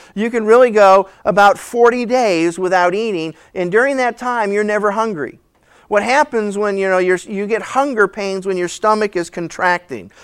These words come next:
When it starts to contract, it tells the brain, it says you're hungry, and then you go through mental anguish for food. Well, once you haven't eaten for a while and your stomach's, you know,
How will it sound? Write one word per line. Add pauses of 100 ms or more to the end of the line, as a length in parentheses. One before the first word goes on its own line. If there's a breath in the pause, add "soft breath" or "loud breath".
(120)
When
it
starts
to
contract,
it
tells
the
brain,
it
says
you're
hungry,
and
then
you
go
through (200 loud breath)
mental
anguish
for
food. (720)
Well,
once
you
haven't
eaten
for
a
while
and
your
stomach's,
you
know,